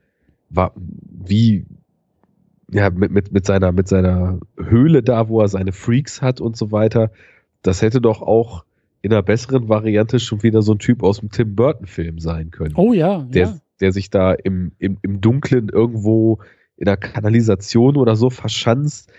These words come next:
Speaker 1: und seine, seine Freaks um sich hat und selber so ein aus der Welt gefallener ist.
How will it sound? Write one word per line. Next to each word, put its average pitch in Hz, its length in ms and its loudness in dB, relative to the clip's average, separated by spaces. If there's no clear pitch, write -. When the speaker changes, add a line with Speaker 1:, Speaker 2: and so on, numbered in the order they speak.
Speaker 1:
und 98 140 -6
seine, 101 260 2
seine 98 240 2
Freaks 123 460 0
um 127 180 -2
sich 123 280 0
hat 123 180 0
und 98 120 -4
selber 113 300 4
so 113 160 2
ein 104 60 -4
aus 107 180 0
der 98 200 -2
Welt 123 220 2
gefallener 120 580 0
ist. 120 340 -2